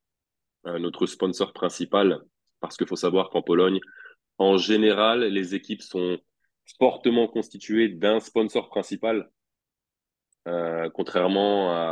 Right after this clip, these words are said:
à la France où c'est très souvent, euh, évidemment, t'as des subventions de la ville, mais t'as aussi, euh, je me rappelle à Gravelines, si je dis pas de conneries, euh, euh, le président, euh, Hervé Bedelem,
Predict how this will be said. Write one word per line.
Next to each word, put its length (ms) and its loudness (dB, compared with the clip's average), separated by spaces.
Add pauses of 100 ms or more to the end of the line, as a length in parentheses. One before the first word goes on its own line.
à 80 -4
la 120 0
France 440 -2
où 60 -4
c'est 160 -10
très 160 -4
souvent, 560 0
euh, 120 -2 (400)
évidemment, 320 2
t'as 80 0
des 100 0
subventions 440 -2
de 60 2
la 80 4
ville, 240 2
mais 100 -2
t'as 100 -2
aussi, 380 -2
euh, 340 -2 (640)
je 140 -6
me 60 2
rappelle 240 2
à 60 2
Gravelines, 360 -2
si 160 -10
je 40 -10
dis 80 -12
pas 120 -4
de 60 -10
conneries, 420 2
euh, 720 -4
euh, 180 -8
le 180 -2
président, 640 2
euh, 380 -2 (400)
Hervé 340 2
Bedelem, 680 2